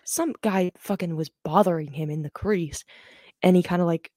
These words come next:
gently shoved and was like, you know, "Fuck off," or whatever to a Blues player, and the Blues had the audacity to be like, "You mad, bro?" or something, or, "Stay mad, bro?" I don't know. You guys,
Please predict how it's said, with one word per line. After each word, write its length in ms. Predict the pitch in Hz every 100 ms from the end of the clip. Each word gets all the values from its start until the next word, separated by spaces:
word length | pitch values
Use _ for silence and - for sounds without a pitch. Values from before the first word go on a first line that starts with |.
| _
gently 540 | - 160 185 175 - 165
shoved 580 | - - 165 156 143 147
and 80 |
was 120 | 147 -
like, 100 | 147 -
you 60 |
know, 80 | 165
"Fuck 280 | - 160 156
off," 180 | 165 165
or 80 |
whatever 280 | 165 156 156
to 480 | 156 - 165 160 147 - _ _ -
a 60 |
Blues 300 | 170 180 196
player, 340 | - 170 151 -
and 220 | 185 175
the 40 | 165
Blues 340 | 185 214 190
had 100 | 170
the 120 | 165
audacity 580 | 156 156 160 156 - 156
to 60 | 147
be 140 | 165
like, 200 | 160 - - - _ _ _ _ -
"You 140 | 185
mad, 360 | 165 160 185 185
bro?" 260 | 208 214 226
or 100 | 233
something, 320 | - 220 190
or, 60 |
"Stay 240 | 175 - 180
mad, 260 | 185 190
bro?" 240 | 185 196 208
I 100 | 180
don't 140 | 185
know. 160 | 180 165 - - - _ _ _ - _ _ _ _ _ _ _ _ _ -
You 140 | 208
guys, 480 | 202 175 160 139 156